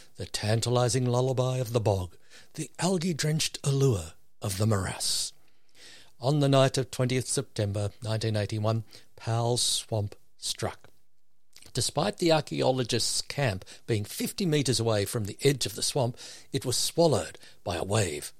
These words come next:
of mud and water. Only one person survived, Nell Chatterjee. She later went on to write a best-selling book, Mud, Be My Friend, which was later turned into a miniseries,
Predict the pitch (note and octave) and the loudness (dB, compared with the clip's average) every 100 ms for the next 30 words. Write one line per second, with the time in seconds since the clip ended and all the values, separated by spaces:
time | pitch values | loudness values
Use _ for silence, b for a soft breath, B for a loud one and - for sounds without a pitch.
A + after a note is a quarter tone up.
0 | - - A2+ A2+ G2 - - - - - | -20 -8 -2 0 0 -4 -12 -20 -16 -8
1 | G#2+ G#2+ G#2 G2+ G2 - - B B B | -4 -2 0 -2 -6 -12 -20 B B B
2 | B - C3+ D#3 D#3 C3 D#3 C#3+ - C3+ | B 0 2 4 4 4 2 2 2 2
3 | - C3+ A#2+ A#2+ G#2 F#2+ F2+ F#2 - b | 2 0 0 0 0 0 -4 -10 -14 b
4 | b b - A2 A#2+ B2+ A#2+ - - G#2+ | b b -6 0 4 4 2 0 0 2
5 | A2 - F#2 E2 - - - - - - | 2 0 -6 -10 -16 -20 -20 -20 -20 -20
6 | - - - E3+ G3 D3 C#3 C#3 B2 B2 | -14 -4 2 4 4 4 4 2 2 2
7 | A2+ A#2 A#2 A#2 G#2+ G#2+ F#2+ G2+ D#3+ - | 2 2 0 -2 -2 -2 2 4 4 4
8 | C#3+ C#3 A#2 A2+ - - - - - - | 2 2 2 0 -2 -10 -20 -20 -18 0
9 | A#2 C3 A#2 - - - A2 A2 G#2 G#2 | 2 2 0 -14 -20 -4 2 4 4 2
10 | - F2+ D#2 - - b b b B2+ - | 0 -2 -4 -12 -18 b b b -2 0
11 | C#3 C3 D3 D#3 - C3 B2+ A#2+ C3 B2 | 2 4 4 4 2 2 4 2 2 4
12 | C3+ A#2+ - G#2+ F2+ - | 4 4 2 0 -2 -8